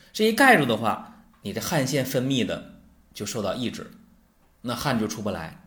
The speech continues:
是这样一个原理。那汗出不来的话，一些代谢废物就出不来，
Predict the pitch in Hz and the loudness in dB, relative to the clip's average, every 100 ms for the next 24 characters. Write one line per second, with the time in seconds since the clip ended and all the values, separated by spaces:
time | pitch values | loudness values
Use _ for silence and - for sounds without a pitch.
0 | - - 107 139 110 87 92 85 - - | -20 -10 -2 -2 -2 -4 -6 -6 -8 -14
1 | - _ - 87 85 98 - - - - | -20 _ -10 -4 -2 -4 -8 -16 -20 -20
2 | _ _ - 156 214 180 156 170 156 107 | _ _ -2 0 4 2 2 2 4 4
3 | 104 120 113 117 135 127 117 123 113 101 | 2 0 0 0 0 0 -2 -4 -4 -4
4 | 98 107 92 80 82 - | -6 -8 -6 -6 -10 -14